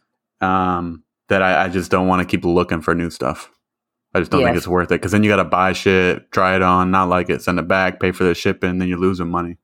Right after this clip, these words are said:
Speaker 2: Right. Yeah, that's fair. Or you could just, like, go to the mall like a regular person.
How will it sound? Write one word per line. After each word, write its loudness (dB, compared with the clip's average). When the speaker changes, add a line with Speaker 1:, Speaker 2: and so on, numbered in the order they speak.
Speaker 2:
Right. 2
Yeah, -2
that's -6
fair. -4
Or 4
you 4
could 4
just, 2
like, -2
go 4
to 4
the 4
mall 2
like 0
a -2
regular 0
person. -4